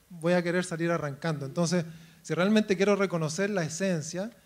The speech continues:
tengo que ir con una mente muy abierta y dejar de lado cualquier concepto mental previo. Eso es algo súper importante. Y yo creo que el primer tip, realmente despojarse de todo lo que creemos que sabemos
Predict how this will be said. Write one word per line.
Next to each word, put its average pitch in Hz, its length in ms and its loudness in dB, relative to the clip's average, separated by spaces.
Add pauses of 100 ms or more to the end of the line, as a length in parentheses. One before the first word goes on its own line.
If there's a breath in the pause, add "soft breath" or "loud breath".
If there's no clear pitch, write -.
(140 soft breath)
tengo 196 200 2
que 196 80 4
ir 202 60 2
con 214 120 2
una 190 140 4
mente 190 280 2
muy 208 240 6
abierta 180 460 2
y - 20 2
dejar 175 300 0
de 175 100 -2
lado 190 240 0
cualquier 170 300 -4
concepto 185 440 -4
mental 165 280 -6
previo. 160 340 -4
Eso 160 160 -4
es 165 40 0
algo 143 160 -6
súper 175 220 -4
importante. 156 600 -8 (320 soft breath)
Y 160 60 -8
yo 165 80 -2
creo 170 160 4
que 175 60 0
el 170 120 2
primer 165 260 0
tip, 165 200 -6 (140)
realmente 190 460 -2
despojarse 185 580 -6
de 185 60 -4
todo 220 160 -2
lo 233 80 -2
que 208 240 -6
creemos 208 420 -2
que 202 100 -8
sabemos 220 520 -2